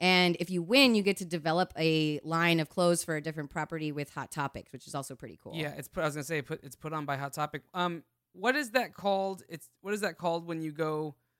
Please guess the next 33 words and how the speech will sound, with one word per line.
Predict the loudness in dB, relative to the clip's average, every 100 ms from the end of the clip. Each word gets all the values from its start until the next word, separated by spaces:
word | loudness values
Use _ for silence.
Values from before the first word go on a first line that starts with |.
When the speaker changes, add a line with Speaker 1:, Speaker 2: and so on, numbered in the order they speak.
| _ _ _ _ -10
Speaker 2:
when | -6
you | -2
go | 0
to | 0
Disneyland | -2 -6 -6 -6 -4 -4 -6 -6
and | -6
you're | -6
dr-, | -8 -12 -8
or | -6
Disney | -4 -4 -4
World | -2 -2 -2
and | -4
you're | -6
dressed | -4 -2 -2 -2
up | -4
as | -4 -6
a | -6
character, | -6 -4 -2 -4 -8 -6 -4 -2 -6 -8 _ _ _ _ _
like | -2
the | 2
Speaker 1:
Disney | 2 2
Bound. | -2 -6 -10 -18 _ _
Speaker 2:
Disney | -2 -2 -2
Bounding. | 0 0 -4 -8
That's | -10 -8
what | -10
it | -12
is. | -12
Yeah, | -10 4
Speaker 1:
Yeah. | 6 6
Speaker 2:
Bounding. | 0 -10
Yeah, | -14 -14 -18 _ _ _
yeah. | 2 4